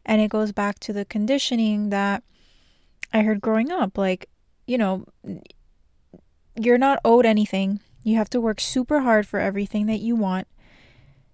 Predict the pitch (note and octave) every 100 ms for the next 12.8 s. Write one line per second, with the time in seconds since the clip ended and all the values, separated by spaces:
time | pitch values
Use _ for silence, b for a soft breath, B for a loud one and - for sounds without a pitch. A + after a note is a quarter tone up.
0 | _ _ _ _ _ A3+ A3 G#3+ B3+ C4
1 | C4 C4 - - A#3+ A#3 D4+ D4+ B3 G#3+
2 | G#3 - A3+ G#3 G3+ - G3 G3 G3 -
3 | G#3+ - A#3 A3 A3+ G3+ G3+ B3 C#4+ C#4+
4 | - A3 G#3 - A3 G3+ G#3 G#3 - G3
5 | G3 G3 F#3+ G3 G3+ C#4 C#4 C4+ B3+ G3+
6 | G3 G3 G3 G3 C4 C#4+ C#4 C4+ - A3
7 | G3 G3 G3 b b b b b A3 C4
8 | C4 D4 C#4 B3+ B3+ C4 A#3+ A3+ G#3 D#4
9 | - G#3+ G#3 G#3 A3 G#3 G#3 A3+ A3 A#3+
10 | B3 F#3+ G3 - F#3+ F#3 G#3+ G#3 G3+ A3
11 | B3+ D4+ - G3+ G3 G3 G#3 G3 G3 G3+
12 | G#3 G3+ G3+ G3 A#3 D#4 C4+